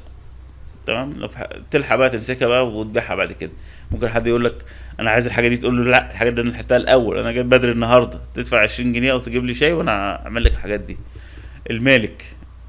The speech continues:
بيبدأ مثلًا لو انا قلت له: "لونهم لي من خلال المالك"، هيلون باللونين دول،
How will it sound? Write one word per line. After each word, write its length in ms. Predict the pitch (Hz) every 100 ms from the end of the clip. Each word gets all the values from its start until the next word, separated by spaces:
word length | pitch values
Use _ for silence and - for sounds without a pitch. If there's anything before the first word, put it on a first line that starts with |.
| - -
بيبدأ 360 | 104 113 117 117
مثلًا 340 | 110 113 104
لو 140 | 104 110
انا 100 | 113
قلت 120 | -
له: 80 | 117
"لونهم 360 | 113 110 120
لي 80 | 117
من 80 | 113
خلال 200 | - 117
المالك"، 400 | 117 131 170 -
هيلون 440 | 113 117 131 110 104
باللونين 400 | 101 104 107 101
دول، 180 | 98